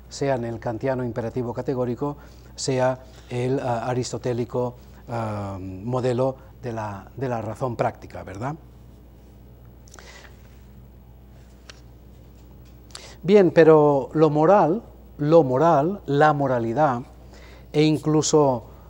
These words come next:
los modos de, de razonar lo moral, de razonar la moralidad, no son los mismos en todas partes, como es obvio. No digo nada nuevo, ¿verdad?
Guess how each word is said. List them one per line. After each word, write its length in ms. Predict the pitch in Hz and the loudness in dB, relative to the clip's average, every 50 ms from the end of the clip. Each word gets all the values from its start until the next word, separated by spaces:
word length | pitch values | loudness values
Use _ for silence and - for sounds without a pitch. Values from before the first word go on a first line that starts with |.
| - - - | -18 -10 -4
los 300 | 143 135 143 139 - 127 | -2 0 0 0 0 0
modos 440 | 156 185 214 196 202 196 175 139 - | 0 2 2 4 4 2 2 2 2
de, 380 | 156 143 135 127 123 113 110 - | 2 2 2 2 -2 -2 -4 -2
de 180 | 147 131 156 147 | 0 2 2 4
razonar 680 | 139 143 139 131 - 143 127 143 170 175 160 156 156 - - - - - - - - - | 4 2 2 2 0 0 0 2 2 2 2 0 -2 -6 -18 -20 -20 -20 -20 -20 -16 -8
lo 440 | - 143 143 139 135 131 139 139 135 | -4 -2 -2 0 0 2 2 2 0
moral, 600 | 127 123 123 123 147 156 156 147 143 151 160 151 | 0 0 2 6 8 8 10 8 8 6 2 2
de 100 | 131 135 | 2 2
razonar 600 | 127 127 131 - - 127 127 143 151 147 131 117 - - - - - - | 2 2 0 0 -2 0 2 2 2 2 2 -2 -8 -18 -20 -20 -12 -6
la 480 | 127 123 131 127 123 123 120 120 117 117 | -2 2 2 4 4 4 2 2 0 0
moralidad, 720 | 117 120 123 117 120 117 113 117 113 151 156 147 139 135 151 - - - - - - - - - - - | -2 -2 0 0 0 0 0 2 4 4 4 4 4 2 -2 -6 -12 -18 -20 -20 -20 -20 -20 -20 -10 -4
no 160 | - 170 202 | -2 0 0
son 220 | 196 - 240 226 214 | 2 2 2 2 2
los 160 | 196 160 - | 0 0 2
mismos 400 | 170 165 139 147 175 202 202 - - | 2 0 2 2 0 0 0 -2 -4
en 120 | 147 131 | -4 -2
todas 320 | 117 - 135 123 117 - - | 0 0 0 0 -2 -2 -2
partes, 460 | 143 151 143 - 113 104 101 - - - - - - - | -2 -2 -2 -4 -10 -12 -12 -14 -16 -20 -20 -20 -14 -10
como 260 | - 127 110 107 110 | -8 -6 -6 -6 -4
es 80 | 101 - | -2 0
obvio. 360 | 170 160 131 123 110 95 95 - - - - - - - | 0 0 0 -2 -4 -4 -6 -12 -20 -20 -20 -20 -16 -14
No 100 | 117 113 | -12 -10
digo 180 | 117 107 107 104 | -10 -10 -10 -10
nada 200 | 98 98 95 95 | -10 -10 -10 -8
nuevo, 320 | 101 135 143 127 104 98 | -6 -6 -4 -4 -6 -8
¿verdad? 320 | 92 95 101 123 156 170 | -10 -8 -6 -4 -4 -4